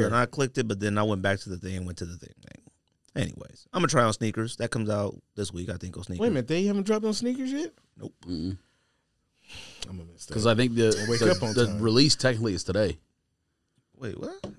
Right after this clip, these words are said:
Speaker 1: No, it's the twenty-second.
Speaker 3: No, I mean the release, like,
Speaker 1: Oh.
Speaker 3: skate shops released today.
Speaker 1: Oh, oh, oh,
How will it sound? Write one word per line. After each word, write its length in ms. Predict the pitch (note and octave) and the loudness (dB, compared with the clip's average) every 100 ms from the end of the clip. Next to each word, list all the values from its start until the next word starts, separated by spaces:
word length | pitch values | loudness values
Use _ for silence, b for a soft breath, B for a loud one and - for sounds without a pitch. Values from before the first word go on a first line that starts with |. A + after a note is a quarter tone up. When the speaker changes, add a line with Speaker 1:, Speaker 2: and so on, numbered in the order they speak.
| _ - | _ -4
Speaker 1:
No, 80 | C#3 | -2
it's 100 | G#2+ | -2
the 60 | |
twenty-second. 420 | C3 A2+ C3+ - - _ _ _ _ _ _ - | 0 0 0 -2 -8 _ _ _ _ _ _ -12
Speaker 3:
No, 160 | G#2+ F#2+ | -4 -2
I 60 | D#2+ | 0
mean 220 | F#2 F2+ | 0 0
the 100 | F#2+ | -2
release, 540 | F2 F2 G#2+ G2 - | -2 0 4 4 4
like, 140 | F#2+ F2+ | 4 2
Speaker 1:
Oh. 40 | A#2 | 4
Speaker 3:
skate 240 | C#3 B2+ | 6 6
shops 360 | - A2 D#2 - | 4 2 0 -2
released 360 | G2+ G#2 - | -2 0 0
today. 140 | - D3 | 2 4
Speaker 1:
Oh, 340 | C#3 B2+ A#2 | 4 4 2
oh, 200 | A2 | 2
oh, 40 | A2 | 2